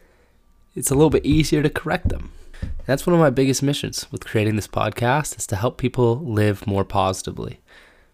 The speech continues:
Enjoy the life that they're living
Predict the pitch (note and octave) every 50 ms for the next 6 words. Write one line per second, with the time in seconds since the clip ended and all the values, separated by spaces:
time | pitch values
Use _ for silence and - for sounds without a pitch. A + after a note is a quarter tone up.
0 | _ - A2 G#2+ G#2 G#2 G2+ G#2 G#2+ A#2 A#2 B2+ C3 C3+ C#3 C#3 D3 C#3+ - _
1 | _ _ - - A#2 G#2 G2+ G#2 G#2+ G#2+ - - - G#2+ - A2 G#2+ G#2+ G#2 G#2
2 | G2+ F#2+ G#2 G2 G2 G2 G2